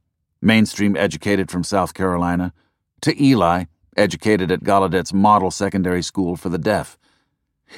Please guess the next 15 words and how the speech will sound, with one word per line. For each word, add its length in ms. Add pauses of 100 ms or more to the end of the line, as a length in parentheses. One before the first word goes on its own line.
Eli 340
sneaks 420
into 160
the 160
end 240
zone 260
because 240
of 100
a 80
wonderful 560
block 320
by 160
his 200
friend 340
Adam, 420